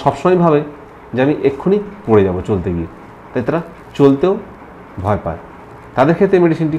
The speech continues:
খুব ভালো কাজ করবে। এটি তিরিশ সিএইচ শক্তিতে আপনারা দিনে দুই থেকে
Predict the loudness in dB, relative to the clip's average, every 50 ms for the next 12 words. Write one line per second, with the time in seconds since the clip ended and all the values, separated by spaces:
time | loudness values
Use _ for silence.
0 | -4 -2 -2 -2 -2 0 0 0 0 0 -2 -2 -2 -4 -4 -4 -4 -4 -6 -6
1 | -6 -6 -6 -6 -4 -2 0 0 0 -2 0 0 0 0 0 -4 -12 -18 -20 -20
2 | -20 -12 -6 -6 -4 -2 -2 -2 -2 -2 -4 -6 -8 -14 -20 -20 -20 -14 -10 -10
3 | -6 -4 -2 -2 -2 0 0 2 2 2 2 0 0 0 0 -2 -2